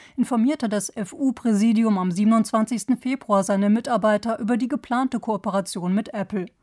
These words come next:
Man wolle dem Wunsch der Lehrenden folgen, Aufzeichnungen erfolgreicher Lehrveranstaltungen beziehungsweise audiovisuelle Lehrmaterialien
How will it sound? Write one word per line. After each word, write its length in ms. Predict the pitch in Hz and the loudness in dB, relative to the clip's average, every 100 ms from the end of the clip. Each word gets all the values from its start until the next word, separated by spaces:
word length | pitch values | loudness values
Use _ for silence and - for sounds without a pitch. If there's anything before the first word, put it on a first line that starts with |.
| _ - - - | _ -20 -20 -6
Man 240 | 220 202 190 | 0 0 0
wolle 240 | 320 277 | -2 0
dem 280 | 202 202 175 | 2 2 2
Wunsch 360 | 214 294 302 | 2 2 0
der 140 | - 202 | -2 -2
Lehrenden 640 | 196 202 226 240 233 247 | 0 0 4 6 8 6
folgen, 480 | - 247 247 254 262 | 4 0 2 2 0
Aufzeichnungen 840 | - 285 - - 214 196 214 202 208 | 0 0 0 -4 -2 0 2 2 0
erfolgreicher 760 | 202 - 269 285 214 196 202 | -4 -2 -4 -2 -2 -2 -2
Lehrveranstaltungen 1160 | 185 208 233 269 240 - 233 233 233 226 220 185 | 0 -2 -2 -2 -2 0 0 0 2 2 2 0
beziehungsweise 840 | 185 - 202 196 208 196 190 202 | -6 -2 2 2 2 0 0 -2
audiovisuelle 880 | 214 240 226 240 208 214 208 196 202 | -2 0 2 2 4 2 2 2 2
Lehrmaterialien 1040 | 202 233 240 233 233 233 214 214 214 214 | 0 0 2 2 2 -2 0 2 2 2